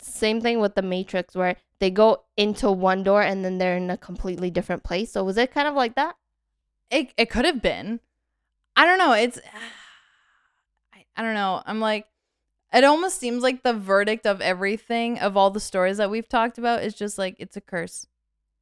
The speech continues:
Speaker 1: <laughs>
Speaker 2: It's a curse. You're, it's all haunted.
Speaker 1: I mean, it's either that or, like, there's an explanation. Like, you can explain anything away if you
Speaker 2: Like,
Speaker 1: really want to.
Speaker 2: supernatural.
Speaker 1: Yeah. Um, but it just depends on how you look at it. Like,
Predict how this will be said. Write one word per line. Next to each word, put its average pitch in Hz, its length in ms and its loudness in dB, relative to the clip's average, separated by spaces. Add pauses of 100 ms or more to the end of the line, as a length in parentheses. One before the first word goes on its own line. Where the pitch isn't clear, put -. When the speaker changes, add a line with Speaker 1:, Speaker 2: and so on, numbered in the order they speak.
(120)
Speaker 1:
<laughs> 415 60 -16 (300)
Speaker 2:
It's 269 200 2
a 311 80 4
curse. 226 480 4
You're, 254 200 6
it's 247 200 2
all 254 200 8
haunted. 208 540 2 (320)
Speaker 1:
I 254 60 2
mean, 302 260 -2
it's 262 220 -4
either 320 400 -4
that 190 380 0
or, 208 100 4
like, 196 240 2
there's 240 220 4
an 247 180 0
explanation. 190 920 -2
Like, 190 240 0
you 208 120 -2
can 220 200 4
explain 185 640 -6
anything 196 480 -6
away 185 300 4
if 185 100 -2
you 180 80 -4
Speaker 2:
Like, 170 80 0
Speaker 1:
really 175 220 4
want 175 400 2
to. 262 100 2
Speaker 2:
supernatural. 269 160 2
Speaker 1:
Yeah. 202 440 4 (500)
Um, 190 520 0 (320)
but 190 460 4 (380)
it 196 180 2
just 226 220 4
depends 202 480 2
on 196 180 4
how 196 220 2
you 190 180 2
look 180 300 2
at 240 160 2
it. 269 160 2
Like, 196 320 2